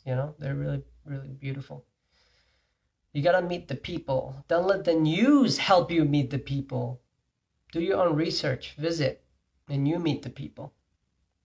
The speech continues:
All right. Good night. It's, like, eleven P M here.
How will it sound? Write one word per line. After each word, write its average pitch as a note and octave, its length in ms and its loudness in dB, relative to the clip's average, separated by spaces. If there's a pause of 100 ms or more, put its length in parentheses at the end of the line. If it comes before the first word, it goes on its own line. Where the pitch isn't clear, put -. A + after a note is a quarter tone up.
(320)
All - 80 -4
right. B1+ 140 -8 (1800)
Good C3+ 180 -2
night. C3+ 400 -2
It's, - 300 -8
like, C3 280 -2
eleven C3 360 0
P C3 180 0
M B2 240 -2 (180)
here. B2 300 -4